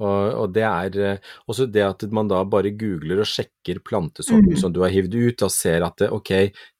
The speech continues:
Speaker 1: denne her lever i tropene, ok, da skal den ikke under femten grader.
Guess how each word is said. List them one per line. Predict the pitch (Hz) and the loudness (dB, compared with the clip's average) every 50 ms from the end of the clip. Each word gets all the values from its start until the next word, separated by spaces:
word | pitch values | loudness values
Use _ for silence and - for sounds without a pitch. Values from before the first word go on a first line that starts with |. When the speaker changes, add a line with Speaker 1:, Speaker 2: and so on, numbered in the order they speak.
| - 107 | -16 -10
Speaker 1:
denne | 98 104 104 92 90 95 104 98 | -2 0 0 2 2 0 0 0
her | 101 104 107 117 - - _ - | 0 0 0 -2 -6 -16 _ -10
lever | 107 90 90 82 78 90 101 | -4 -2 0 0 0 0 -2
i | 110 | -4
tropene, | - - 110 85 - - 107 117 135 139 - | -2 -2 -4 -4 -2 -2 -2 -2 0 -2 -4
ok, | 107 - - 104 90 | -6 -6 -6 -4 -2
da | 101 | -2
skal | 98 - - 78 71 | -2 -2 -2 -4 -4
den | 76 80 104 | -2 -4 -6
ikke | - - - | -2 -2 0
under | 90 90 82 | 0 0 0
femten | 98 85 73 - - 85 | -2 -4 -4 -4 -6 -6
grader. | 87 85 76 67 - 76 82 | -4 -2 -4 -2 -4 -6 -6